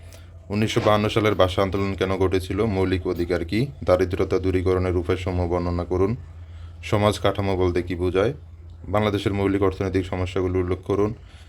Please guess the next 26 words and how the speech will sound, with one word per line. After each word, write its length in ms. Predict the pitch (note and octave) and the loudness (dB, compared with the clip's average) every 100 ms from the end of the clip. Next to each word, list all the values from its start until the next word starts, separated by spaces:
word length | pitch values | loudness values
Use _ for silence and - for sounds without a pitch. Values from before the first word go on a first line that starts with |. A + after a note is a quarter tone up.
| - | -14
বিদেশি 380 | G2+ G#2+ G2+ G#2 | -2 0 0 0
সাহায্য 280 | F#2+ G2 F#2 | 2 2 2
নির্ভরতা 520 | G2 F#2+ F2+ F#2 F2+ F2+ | 0 0 0 0 2 -2
কেন 200 | F2+ F2+ F#2+ B2+ | -2 -2 -2 -6
হ্রাস 260 | - F2+ F2+ - | 0 0 0 -2
করা 200 | F#2 F#2 | -2 -2
প্রয়োজন? 500 | F2+ F#2 F2 F#2 A2+ C3 - - - - - - | 0 0 2 0 0 -6 -16 -20 -20 -20 -20 -6
মিশ্র 240 | G#2 F#2+ A#2 G#2 | -4 0 4 4
অর্থনীতি 420 | F#2+ - G2 F#2 F#2+ | 4 0 -4 -4 0
বলতে 260 | F#2 F2+ | 0 0
কী 140 | F2+ F#2 | -4 -4
বোঝায়? 360 | F2+ F2+ G2 D3 - - | -2 0 0 -2 -8 -4
কুটির 280 | A2 G#2 G2 | 0 2 2
শিল্প 200 | A2 G2 | 0 0
কীভাবে 300 | F#2+ F#2+ F#2 F2+ | -2 0 0 2
গ্রামীণ 360 | F2+ F2+ F#2+ F#2+ | 2 2 0 -2
উন্নয়নে 360 | F#2 F#2 F2+ | -2 0 0
ভূমিকা 340 | F2+ F2 F2 F#2 | -2 -4 -2 0
রাখে? 260 | E2+ G2 A2 - - - - | 2 0 -2 -6 -20 -20 -18
সংক্ষেপে 460 | - F#2+ F2+ F2+ F#2 | -2 0 2 0 0
লিখুন। 280 | F2+ G2+ G2+ - | 0 0 -2 0
পরিবেশ 320 | F#2+ F#2+ F#2 - | 2 4 2 -2
সংরক্ষণের 520 | F2+ F2 - F2+ F2+ | -2 -2 -4 -4 -2
উপায় 260 | F2+ F#2 F2+ | 0 -2 -2
কী? 160 | G2 B2 - - - - | -4 -6 -10 -20 -20 -4
পরিবেশ 340 | - G#2 G2+ | 2 4 6